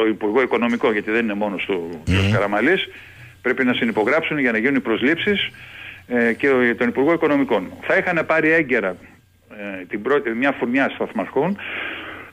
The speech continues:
Speaker 1: <coughs> και θα είχαν προλάβει να συνυπάρξουν με τους παλιούς πριν φύγουν, γιατί και οι τελευταίες φουρνιές των παλιών έμπειρων σταθμαρχών φύγαν πέρσι. Να έχουν προλάβει ένα χρόνο να συνυπάρξουν, να τους μεταφέρουν την εμπειρία, γιατί είναι, ξαναλέω, μονάδα εντάσσεως εργασίας ο σιδηρόδρομος,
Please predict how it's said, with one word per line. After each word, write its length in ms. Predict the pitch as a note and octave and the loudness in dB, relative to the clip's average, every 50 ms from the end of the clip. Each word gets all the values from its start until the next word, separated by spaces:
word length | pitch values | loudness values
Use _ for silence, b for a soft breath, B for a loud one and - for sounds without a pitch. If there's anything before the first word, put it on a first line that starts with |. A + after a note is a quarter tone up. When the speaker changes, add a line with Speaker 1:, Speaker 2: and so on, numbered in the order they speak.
| B _ | B _
Speaker 1:
<coughs> 880 | - - C#5+ C#5+ C5+ F#4+ C4+ C4 - - - - - G#3+ - - _ _ | 2 2 4 4 4 2 2 0 2 2 0 0 0 -6 -14 -20 _ _
και 100 | E3+ D#3 | -8 -4
θα 120 | - E3+ | -2 -2
είχαν 180 | G3 F#3+ G3+ G3+ | -2 -2 -4 -6
προλάβει 600 | G3 E3+ D3+ C#3 C3+ C3+ C3+ C3 D3 G3+ A3 - - _ _ _ _ _ _ _ _ _ _ _ _ | -2 -2 0 2 2 2 2 0 -2 -4 -6 -6 -14 _ _ _ _ _ _ _ _ _ _ _ _
να 140 | - B2 A#2+ | -10 -10 -8
συνυπάρξουν 580 | - - B2+ A#2+ A2+ - E3 F#3 F#3+ - F3+ E3+ | -6 -4 -4 -4 -2 0 0 0 0 -2 -4 -6
με 60 | D#3+ | -8
τους 120 | - - - | -8 -4 -2
παλιούς 340 | C3+ B2 B2+ C#3 C#3 B2 - - | 0 2 2 2 2 0 0 0
πριν 200 | F3+ F3+ F3 - | 0 0 0 0
φύγουν, 320 | - D3 C#3 B2+ A#2+ C3+ | 0 2 2 2 2 0
γιατί 260 | C3+ C3 - - A#2+ | 0 0 0 -2 -4
και 120 | G#2 - B2 | -4 -4 -4
οι 40 | |
τελευταίες 680 | G#2+ A#2+ A2+ A2+ G#2+ G#2+ - - F3 E3+ D3 - - - B B B B B B | -2 0 0 0 0 0 0 2 2 2 2 0 -4 -12 B B B B B B
φουρνιές 560 | - B2+ A2+ A#2 C#3 D3+ D3+ C3 - - - - | -2 -2 0 0 2 2 2 2 0 -2 -4 -2
των 140 | B2+ A2+ | -4 0
παλιών 320 | G#2+ A2+ A2+ C3 D3 C#3+ C#3+ | 2 0 2 2 2 2 2
έμπειρων 240 | D3 C#3+ C#3+ C3+ B2 | 0 0 0 -2 -2
σταθμαρχών 420 | - A#2 - - A2 - F#3+ F3+ | -2 -4 -2 -2 -4 -2 -2 -2
φύγαν 280 | - G3+ F#3+ G3+ F#3+ F#3+ | 0 0 0 0 0 0
πέρσι. 360 | - F3 - - - - - _ b b b b b b b b b b b | 0 0 0 -2 -6 -8 -12 _ b b b b b b b b b b b
Να 100 | - F#3+ | -4 -2
έχουν 160 | F#3 F3 G3+ | 0 0 0
προλάβει 380 | F3+ F3 E3+ E3+ E3+ E3 D#3 D#3+ | 2 2 2 4 2 4 4 2
ένα 200 | D#3 D3 C3+ - | 2 2 0 0
χρόνο 220 | - D3 D3 C#3 C3+ | 2 2 2 2 2
να 100 | B2+ - | -2 -4
συνυπάρξουν, 560 | - - A#2+ A2+ - - A#2 A#2+ A#2+ - D3 | -4 -4 -4 -4 0 0 0 0 0 -2 -6
να 60 | C#3+ | -6
τους 80 | A#2+ - | -6 -4
μεταφέρουν 460 | C#3+ C#3+ B2 C3 B2 - D#3+ D#3+ D#3+ | -4 -2 -2 -2 0 0 0 0 0
την 160 | D3 D3+ D3 | 0 0 0
εμπειρία, 500 | - G#2+ G#2 A2 G#2 G2+ G#2+ G#2+ A2 A#2 B B B B B B B | 0 0 2 0 2 2 2 2 0 0 B B B B B B B
γιατί 200 | D3+ D3 F#3+ G3 | -2 0 0 2
είναι, 260 | G3+ G#3+ G3 - - - A#2+ | 2 2 0 -2 -4 -8 -6
ξαναλέω, 600 | - - C#3+ C#3 C#3 C#3 D#3+ G3 G3 D#3 C3 - | -2 0 0 2 2 2 4 4 4 4 4 2
μονάδα 360 | A2 A#2 A#2+ C3+ D#3+ F#3 F#3+ | 0 -2 0 2 2 2 2
εντάσσεως 340 | F3+ D#3 F3+ F3 E3 - - | 2 2 2 2 2 2 2
εργασίας 520 | E3 C3+ B2+ A#2+ A#2 - D#3+ D#3 B2 - | 0 2 2 0 0 2 0 0 0 0
ο 40 | - | -4
σιδηρόδρομος, 680 | - - G#2+ F#2+ G2 G#2+ A2 A#2 A#2+ B2+ D#3 F3+ - | -6 -6 -4 -2 0 2 2 2 2 0 0 -2 -4